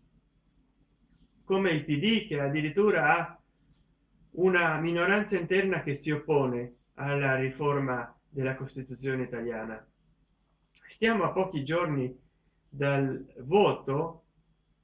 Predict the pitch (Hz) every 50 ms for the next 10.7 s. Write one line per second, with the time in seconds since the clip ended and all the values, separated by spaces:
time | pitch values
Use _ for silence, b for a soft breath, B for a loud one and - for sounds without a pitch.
0 | _ _ _ _ _ - - 147 139 135 139 151 151 139 - 165 156 160 180 185
1 | 175 147 135 127 120 120 123 117 113 110 110 - - _ _ _ _ _ _ _
2 | _ _ _ _ _ _ _ _ _ _ _ _ _ _ _ _ _ _ _ _
3 | _ _ _ _ _ - - 113 - - - 156 156 147 - 147 - - 165 151
4 | 165 165 - 208 196 202 214 214 233 240 262 277 294 294 302 202 160 143 - -
5 | - _ _ _ _ _ _ _ _ _ _ - 131 135 - 147 165 196 202 175
6 | 160 139 135 131 131 - - 147 170 185 175 151 143 135 131 135 135 135 135 151
7 | 143 - 202 170 170 165 - 185 196 190 247 254 254 254 262 254 220 175 143 -
8 | - _ _ _ _ _ _ _ 160 185 190 254 247 208 170 170 208 247 247 226
9 | 220 202 214 - 208 202 202 202 - - _ _ _ _ _ _ _ - 156 165
10 | 190 190 185 190 175 170 156 143 135 123 117 117 - -